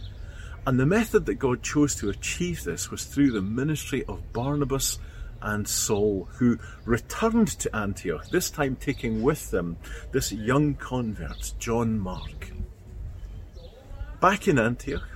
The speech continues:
Barnabas and Saul were commissioned as missionaries by the leaders of the church, and their missionary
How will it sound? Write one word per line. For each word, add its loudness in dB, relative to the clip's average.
Barnabas 4
and -6
Saul 2
were -2
commissioned -2
as -4
missionaries -4
by -2
the 2
leaders 2
of -8
the -8
church, -4
and 0
their 2
missionary 0